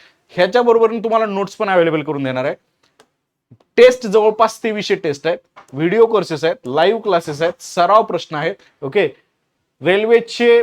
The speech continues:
झालेले पी-, प्रश्नपत्रिका सुद्धा तुम्हाला अव्हेलेबल करून द्यायचा माझा प्रयत्न असणार आहे. ओके, चला, तर अगदी कमी प्राईसमध्ये ही बॅच आहे,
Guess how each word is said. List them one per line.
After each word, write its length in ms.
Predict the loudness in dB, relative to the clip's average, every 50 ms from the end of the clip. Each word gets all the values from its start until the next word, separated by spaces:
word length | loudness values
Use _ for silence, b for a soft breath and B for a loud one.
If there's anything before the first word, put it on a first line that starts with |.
| 0 -6 _ _ _ -16 -16 -10
झालेले 340 | -4 -2 0 0 2 0 0
पी-, 180 | -2 -2 -8
प्रश्नपत्रिका 680 | -8 -8 -6 -8 -8 -8 -8 -8 -8 -6 -6 -4 -6 -6
सुद्धा 220 | -8 -4 -6 -6
तुम्हाला 260 | -4 -4 -4 -2 0
अव्हेलेबल 320 | 0 0 0 -2 -4 -6 -8
करून 160 | -8 -8 -6
द्यायचा 220 | -6 -6 -6 -8
माझा 200 | -10 -8 -8 -8 -10 _ -6
प्रयत्न 320 | -6 -6 -6 -6 -8 -14 -10 -10
असणार 320 | -10 -12 -12 -14 -14 -14
आहे. 120 | -14 -16 -18 _ _ -14 -12
ओके, 200 | -4 -2 -4 -4 -4 b b b b b _ -4
चला, 180 | -2 -2 -2 -2 -4 -2
तर 60 | 0
अगदी 400 | 0 0 0 -4 -6 -4 -6 -6
कमी 280 | -2 -4 -2 -2 -2
प्राईसमध्ये 500 | -6 -2 -2 -2 -2 -2 -4 -4 -4 -4
ही 20 | -2
बॅच 220 | 0 -2 -2 -2
आहे, 100 | -4 -8